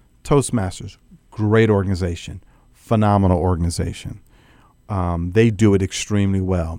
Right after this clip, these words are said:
If you want to improve your public speaking skills in a variety of topics, um, it is the best investment that you will ever make. And it's not expensive, which is phenomenal,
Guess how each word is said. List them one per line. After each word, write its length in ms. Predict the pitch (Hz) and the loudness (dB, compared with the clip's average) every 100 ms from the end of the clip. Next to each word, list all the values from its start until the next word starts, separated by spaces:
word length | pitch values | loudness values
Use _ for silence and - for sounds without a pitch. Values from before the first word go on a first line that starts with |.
| 85 | -12
If 160 | 92 | -4
you 140 | 101 98 | 0 2
want 380 | 104 113 117 - | 4 4 2 -4
to 380 | 120 98 92 - _ _ - | -2 -2 -4 -8 _ _ -8
improve 640 | 98 - - 117 113 - | -8 -6 0 2 2 -2
your 140 | 98 87 | -6 -6
public 360 | - 107 107 | -4 -4 -4
speaking 400 | - 117 104 110 | -4 -6 -4 -4
skills 560 | 104 - 113 107 107 - - | -4 -2 0 2 -2 -4 -12
in 140 | 101 | -8
a 60 | 85 | -8
variety 500 | 90 92 98 107 104 | -6 -2 0 2 0
of 120 | - | -2
topics, 640 | - 113 113 120 - - - - _ - _ _ | -4 -2 0 -4 -6 -16 -16 -20 _ -20 _ _
um, 360 | 104 85 82 - | -8 -6 -8 -8
it 120 | 120 | -4
is 160 | 98 90 | -4 -4
the 80 | 87 | -6
best 320 | 85 101 - | -4 -4 -2
investment 600 | 101 92 98 - 95 - _ _ _ _ _ _ | -2 -2 -4 -4 -6 -6 _ _ _ _ _ _
that 180 | 98 - | -8 0
you 80 | 101 | 2
will 100 | 92 | 2
ever 200 | 87 90 | 0 -2
make. 260 | 87 82 _ - | -4 -6 _ -4
And 360 | 113 117 113 - | 2 2 2 -2
it's 200 | 104 - | -8 -4
not 160 | 92 90 | -2 -2
expensive, 640 | - - 92 - - _ | -4 -2 -2 -4 -18 _
which 200 | 95 95 | -14 -12
is 120 | 85 - | -12 -12
phenomenal, 640 | 85 80 78 71 64 - | -10 -10 -10 -12 -14 -18